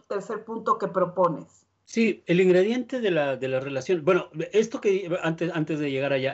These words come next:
Speaker 2: este, este, esto, este asunto de la, de la, de las emociones,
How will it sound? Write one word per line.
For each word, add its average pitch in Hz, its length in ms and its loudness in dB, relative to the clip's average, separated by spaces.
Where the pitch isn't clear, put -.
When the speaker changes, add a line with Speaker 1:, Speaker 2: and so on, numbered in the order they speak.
Speaker 2:
este, 143 480 0
este, 196 420 2
esto, 226 300 2
este 202 400 2
asunto 180 400 0
de 165 100 2
la, 113 400 -4
de 117 160 -2
la, 107 640 -4
de 113 140 0
las 113 180 0
emociones, 131 640 0